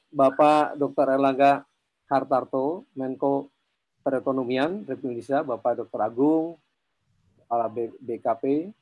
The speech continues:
eh, Kementan, Bapak Profesor Arif Satria, dan Pak Adi Lukman, sebagai pembicara maupun sebagai institusi mitra kerja ipmi, kami aturkan penghargaan terima kasih. Demikian pula kepada, eh,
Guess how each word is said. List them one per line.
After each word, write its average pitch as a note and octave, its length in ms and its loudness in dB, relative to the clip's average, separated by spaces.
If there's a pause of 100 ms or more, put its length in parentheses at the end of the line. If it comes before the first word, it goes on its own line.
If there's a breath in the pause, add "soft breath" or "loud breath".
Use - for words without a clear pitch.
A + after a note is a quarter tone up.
(380)
eh, A2+ 200 -6
Kementan, C#3 720 -2 (240)
Bapak A#2 320 -2
Profesor A#2+ 400 -4
Arif A#2 240 -2
Satria, C3 560 -2 (400)
dan A2+ 440 -6 (200)
Pak B2 200 0
Adi C3 120 0
Lukman, C#3 400 0 (720)
sebagai C3+ 240 -2
pembicara C3+ 560 2
maupun C#3+ 560 0
sebagai C#3 320 0
institusi C#3 400 -4
mitra C3+ 320 0
kerja B2+ 320 -2
ipmi, E3 320 -4
kami C3 240 -6
aturkan C#3 640 -4
penghargaan B2 480 -6
terima A#2 240 -10
kasih. G#2 400 -6 (400)
Demikian B2+ 400 -8
pula C#3 240 -2
kepada, B2+ 480 0 (480)
eh, A2+ 720 4